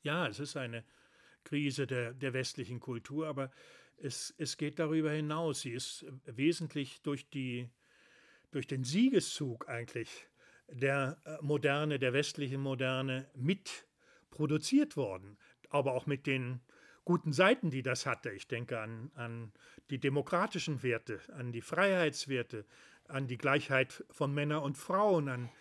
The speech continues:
an den Umgang, äh, mit dem anderen, der eben zum Gegenstand nicht nur von Aggressionen, sondern eben auch der Toleranz und des, des Miteinanders gemacht werden soll. Aber gleichzeitig eben,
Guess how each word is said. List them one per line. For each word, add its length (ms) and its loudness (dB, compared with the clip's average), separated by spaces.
an 160 -2
den 180 4
Umgang, 560 4
äh, 280 2
mit 200 -2
dem 180 4
anderen, 520 2
der 400 2
eben 240 0
zum 220 -2
Gegenstand 640 2
nicht 240 0
nur 320 0
von 200 -4
Aggressionen, 800 0
sondern 320 -4
eben 280 -6
auch 320 -6
der 140 2
Toleranz 720 2
und 180 -4
des, 200 -4
des 180 -2
Miteinanders 720 -2
gemacht 360 -4
werden 260 -8
soll. 260 -12
Aber 180 0
gleichzeitig 600 -2
eben, 300 -8